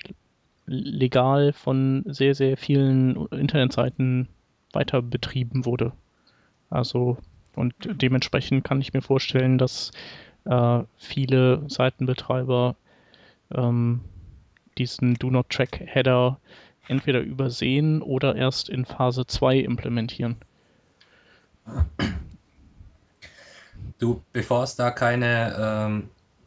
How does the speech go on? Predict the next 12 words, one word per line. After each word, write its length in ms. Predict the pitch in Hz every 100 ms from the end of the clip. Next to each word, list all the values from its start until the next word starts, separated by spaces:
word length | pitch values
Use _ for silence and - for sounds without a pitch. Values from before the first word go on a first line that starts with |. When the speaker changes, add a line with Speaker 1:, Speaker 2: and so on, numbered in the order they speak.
| _
Speaker 2:
europaweiten 840 | - 113 117 131 131 123 123 120 123
respektive 640 | 117 113 120 104 110 110
weltweiten 720 | 110 117 113 113 98 113 110 98
Gesetze, 960 | 110 123 123 - 123 117 - 113 113
äh, 20 |
gibt, 420 | 104 123 - -
die 100 | 113
das 380 | 113 110 110 -
irgendwie 580 | 117 113 113 113 110 104 -
wirklich 600 | 101 101 135 117 101 - _ _ -
technisch 580 | 107 - 107 - - - 107
regeln, 580 | 104 110 117 120 143